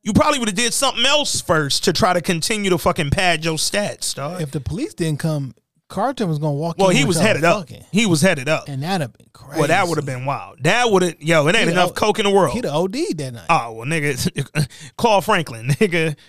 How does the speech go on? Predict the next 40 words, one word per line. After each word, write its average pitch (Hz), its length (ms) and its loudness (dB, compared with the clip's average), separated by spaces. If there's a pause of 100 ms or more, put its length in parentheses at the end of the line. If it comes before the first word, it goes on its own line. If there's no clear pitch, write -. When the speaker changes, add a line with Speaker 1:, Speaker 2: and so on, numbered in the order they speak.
(120)
Speaker 1:
Where 190 200 2
were 196 80 4
you 240 180 2
when 190 200 0
Franklin 156 420 0
brought 147 200 2
the 143 60 -6
cocaine 135 480 -2
through, 110 300 -12
nigga? 143 360 -6
<laughs> 185 160 0
Like, 143 340 -8
Speaker 2:
Where 139 240 -8
was 151 160 -4
you 220 80 -4
with 175 120 -2
Teddy 135 260 -4
Brother? 120 440 -6
Speaker 1:
<laughs> 160 60 -6
woo, 480 340 4 (440)
it 262 140 2
would, 180 400 -6 (320)
yo, 147 140 -4
twenty-four 208 500 2
hours, 147 460 0
nigga. 131 280 -2
<laughs> - 20 -18
Huh? 196 240 2 (380)
Teddy 170 260 0
Brother 175 260 0
would 151 120 -2
have 151 80 2
had 156 140 2
a 127 80 -4
whole 170 220 2
nother 160 220 -2
thing 165 320 -2
coming, 156 320 -2
nigga. 131 260 -10
But, 180 320 2